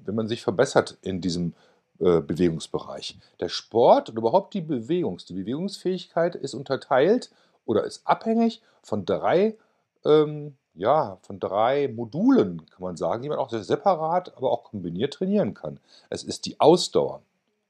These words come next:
es ist die Kraft, es gibt auch die Kraftausdauer und die Beweglichkeit. Die Beweglichkeit geht auch gleich wieder zurück und weiter ins, äh, in den Geist, ins Gehirn. Es gibt auch geistige Beweglichkeit, es gibt geistige Ausdauer,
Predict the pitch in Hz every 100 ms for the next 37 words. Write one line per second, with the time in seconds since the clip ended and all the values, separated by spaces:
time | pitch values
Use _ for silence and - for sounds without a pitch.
0 | _ - 78 - 113 107 - 185 - -
1 | - _ _ - - 127 101 - - 165
2 | 202 - 117 98 - 82 78 71 _ _
3 | _ - 175 185 196 196 175 180 127 -
4 | 73 - - _ _ _ _ _ 110 104
5 | 208 240 269 - 113 - - _ _ -
6 | 139 127 120 135 160 151 139 139 - -
7 | 107 170 - 143 120 110 135 147 107 107
8 | - - - 95 104 101 82 101 147 123
9 | 139 - 151 214 135 - - 123 - 131
10 | 147 170 - 117 101 92 - 82 - 73
11 | - - - - 73 - 98 92 - 185
12 | - 160 110 85